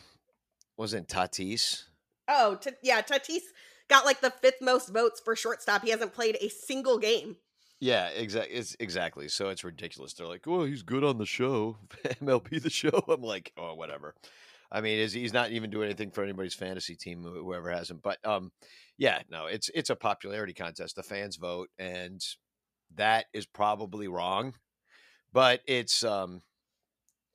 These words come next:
Speaker 1: but that's how it's always been. I don't see them changing it. Um, you know,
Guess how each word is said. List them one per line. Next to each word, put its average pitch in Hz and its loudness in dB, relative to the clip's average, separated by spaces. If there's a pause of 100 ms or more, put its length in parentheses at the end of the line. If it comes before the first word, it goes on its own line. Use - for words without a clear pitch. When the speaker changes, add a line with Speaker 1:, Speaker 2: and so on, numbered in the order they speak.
(140)
Speaker 1:
but 104 -4
that's 104 0
how 101 2
it's 90 -8
always 92 -6
been. 87 -6
I 95 -6
don't 90 -8
see 85 -8
them 78 -12
changing 78 -10
it. 73 -12 (100)
Um, 73 -12 (840)
you 90 -12
know, 65 -12